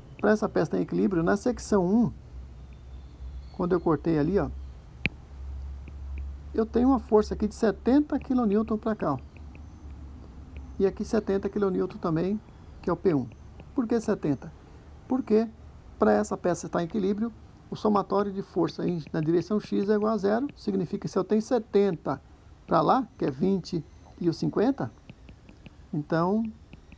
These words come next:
eu tenho setenta quilonewton pra cá,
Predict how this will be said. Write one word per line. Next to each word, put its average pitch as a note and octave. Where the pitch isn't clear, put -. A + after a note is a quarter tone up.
eu F3
tenho E3+
setenta G3+
quilonewton F3
pra G3+
cá, A#3+